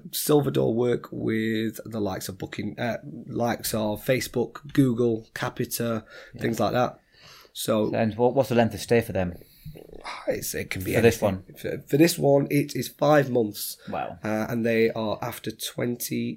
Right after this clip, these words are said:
Speaker 1: two-bedroom apartments
Speaker 2: That's
Speaker 1: in
Speaker 2: fantastic.
Speaker 1: Sheffield. Luckily for me, I'm the only
Speaker 2: You've
Speaker 1: one
Speaker 2: secured
Speaker 1: with
Speaker 2: it. <laughs> So,
Speaker 1: only,
Speaker 2: hey,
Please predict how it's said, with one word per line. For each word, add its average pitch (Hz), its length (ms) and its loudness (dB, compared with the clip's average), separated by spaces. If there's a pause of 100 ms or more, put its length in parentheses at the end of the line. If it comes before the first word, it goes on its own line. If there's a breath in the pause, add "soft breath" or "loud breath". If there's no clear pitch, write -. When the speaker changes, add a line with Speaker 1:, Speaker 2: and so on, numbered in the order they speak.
Speaker 1:
two-bedroom 110 500 -6
apartments 110 760 -8 (180)
Speaker 2:
That's 131 100 -14
Speaker 1:
in 117 60 -8
Speaker 2:
fantastic. 110 320 -2
Speaker 1:
Sheffield. 127 440 -2 (680)
Luckily 110 320 -6
for 110 120 -12
me, 110 200 0
I'm 110 180 -2
the 113 100 0
only 113 180 0
Speaker 2:
You've 110 80 0
Speaker 1:
one 110 100 0
Speaker 2:
secured 110 200 4
Speaker 1:
with 131 160 0
Speaker 2:
it. 110 60 -6
<laughs> - 200 -14
So, 139 260 8
Speaker 1:
only, 127 100 6
Speaker 2:
hey, 139 180 12